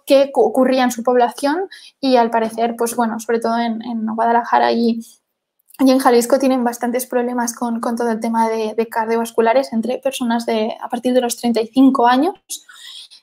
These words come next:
Y, y vea, básicamente es, es una, es una aplicación donde si tú eres una persona de riesgo, te hacen una serie de preguntas, eh, para que asistas a, a un médico especialista y te puedan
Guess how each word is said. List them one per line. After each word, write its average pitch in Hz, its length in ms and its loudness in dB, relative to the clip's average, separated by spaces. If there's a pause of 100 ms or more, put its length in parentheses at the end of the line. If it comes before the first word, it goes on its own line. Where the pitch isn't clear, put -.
Y, 226 880 0 (360)
y 254 140 2
vea, 233 340 0 (280)
básicamente 240 520 0
es, - 160 -2
es 240 100 0
una, 254 240 6
es 240 160 -2
una 262 80 4
aplicación 262 500 0
donde 233 380 2 (160)
si 233 220 -4
tú 247 120 4
eres 247 220 4
una 254 160 4
persona 247 320 -2
de 254 80 0
riesgo, 330 360 0
te 269 80 0
hacen 240 120 -4
una 233 160 0
serie 240 220 0
de 226 80 0
preguntas, 320 560 2 (380)
eh, 233 240 4
para 220 200 -4
que 226 80 -4
asistas 220 600 -2
a, 220 420 0
a 214 240 -4
un 220 120 -2
médico 233 320 -2
especialista 254 720 -2 (180)
y 247 80 -8
te 240 120 2
puedan 233 200 2